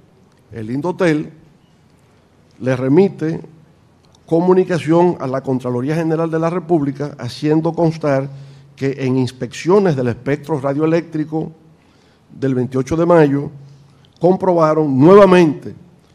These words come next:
la emisión de radiofrecuencia en bandas no habilitadas provenientes de un edificio del Intran. Entonces, bueno, en vista de que no le hacen caso, entonces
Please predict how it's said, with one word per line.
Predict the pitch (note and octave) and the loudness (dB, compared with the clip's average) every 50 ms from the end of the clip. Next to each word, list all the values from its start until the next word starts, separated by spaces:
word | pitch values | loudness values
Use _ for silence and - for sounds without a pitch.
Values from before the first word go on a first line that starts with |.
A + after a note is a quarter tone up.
| _ _ _ | _ _ _
la | - B2 C3+ | -6 -4 -2
emisión | C#3 C3+ C#3 C3 A#2 - D3+ F3 F#3 F#3 E3 | 0 0 0 0 -2 -2 0 2 2 2 0
de | D#3 C3 | -2 -2
radiofrecuencia | B2 C#3+ D#3 E3+ E3 E3+ D3+ F3+ E3 E3 E3 D#3+ D#3 D#3 D3 C3+ D3+ - - | -2 -2 -2 0 -2 -4 -4 -6 -8 -2 2 2 2 2 2 0 -4 -6 -4
en | C#3 C3+ B2+ A#2+ A#2+ | -2 -2 -2 0 2
bandas | D3 D#3 E3+ F3 E3+ D#3+ C#3 B2 | 2 2 2 0 0 -2 -2 0
no | C3+ D#3 | -2 -2
habilitadas | D#3 D3+ D#3+ D#3 D#3+ D#3 D#3+ D#3 C#3 B2+ B2 C#3 C3+ C#3 - - - - _ _ _ _ _ _ _ _ _ _ | -2 -2 -4 -6 -6 -8 -6 -6 -6 -4 -6 -8 -10 -12 -18 -20 -20 -20 _ _ _ _ _ _ _ _ _ _
provenientes | D#3 E3+ F#3 F3+ F3+ E3+ E3 E3+ E3+ E3 D#3+ D3+ C#3 | 2 4 4 4 4 6 6 6 4 4 2 -2 -4
de | C#3 | -2
un | C#3+ D3+ | -2 -4
edificio | D#3 D3 D3+ C3 - C#3+ C#3+ C3+ C#3+ C3+ B2+ | -4 -4 -6 -8 -8 -8 -10 -8 -10 -10 -10
del | B2+ A#2+ A2+ | -8 -8 -8
Intran. | A2 A2 - A#2 A2+ G#2+ G#2+ G2+ - _ _ _ _ _ _ _ _ _ _ _ _ _ _ _ _ - | -10 -10 -12 -14 -14 -14 -14 -18 -20 _ _ _ _ _ _ _ _ _ _ _ _ _ _ _ _ -16
Entonces, | - - - _ - B2+ A2 C#3 | -16 -16 -14 _ -10 -8 -6 -4
bueno, | C3 A#2+ D3 D#3 D3 B2 | -4 -4 -2 -4 -4 -4
en | A2 G2+ | -6 -6
vista | C3 C#3 C#3 C#3+ D3 | -6 -8 -6 -8 -8
de | D3+ D#3 | -8 -6
que | D3+ D#3+ D3+ | -6 -4 -4
no | D#3 D#3+ | -2 -2
le | D#3+ D#3+ | -4 -4
hacen | D#3+ F3 E3 | -4 -6 -4
caso, | E3+ F#3 E3 D3 C#3 D#3 G3+ G3 - - _ _ _ _ _ _ _ - _ _ _ _ _ | -2 -2 -2 -2 -4 -8 -14 -18 -18 -20 _ _ _ _ _ _ _ -20 _ _ _ _ _
entonces | _ - A#2+ A#2+ A#2 C3+ C3+ C#3 C3+ C#3+ E3 D#3+ - | _ -8 -8 -8 -6 -6 -6 -6 -6 -8 -10 -12 -12